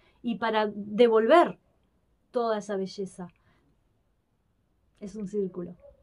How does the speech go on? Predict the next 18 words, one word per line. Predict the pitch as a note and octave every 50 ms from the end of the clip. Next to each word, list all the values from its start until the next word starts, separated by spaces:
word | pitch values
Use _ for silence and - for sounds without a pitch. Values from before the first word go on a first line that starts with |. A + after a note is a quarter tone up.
| _ _ _ _ _ _ _ _ _ _ - _ _ -
Vos | F#3+ A#3 C#4+ D#4+ D#4+ - - -
elegís | G#3+ G#3+ G#3+ G#3 A#3 B3 -
quién | - B3+ A3+ A3
entra | A3 G#3 F#3 F#3+ F3+
en | F3+ F3
tu | F3+ E3+
círculo. | - - F#3 E3 D#3+ - F3 E3+ F3 F3 - - _ _ _ _ _ _ _ _
Si | _ - F#3+
permitís | G3 G3 G3 G3 G3 F#3+ C#4 C#4 C#4
que | - D4+ C#4
entren | C4 B3+ B3+ B3+ B3 A3
personas | A3 G#3 G3+ G3+ A3+ A3+ A3 G#3+ G3 G3 F#3+ -
que | - G3+
estafan, | F#3 - - - C4+ C#4 C4+ - G3+ F#3 F#3 G3+ F#3+ _ _ _ -
no | A#3
están | G#3 - A3 F#3
estafando, | F3+ F3 - F3 - - G3 F#3+ F3 F3 F3+ F#3 F3 - _ _ _ _ _ -
te | A3 G#3+ G3 F#3+